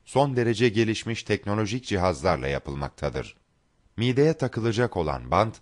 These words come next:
bu küçük boruların içinden geçirilerek vücuda sokulur. Silikondan imal edilen ve herhangi bir alerjik etkisi olmayan bant, yemek borusuyla midenin birleştiği bölgenin yaklaşık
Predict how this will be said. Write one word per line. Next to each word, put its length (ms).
bu 200
küçük 420
boruların 480
içinden 500
geçirilerek 680
vücuda 400
sokulur. 500
Silikondan 680
imal 360
edilen 420
ve 180
herhangi 500
bir 120
alerjik 500
etkisi 380
olmayan 560
bant, 320
yemek 360
borusuyla 460
midenin 500
birleştiği 560
bölgenin 500
yaklaşık 520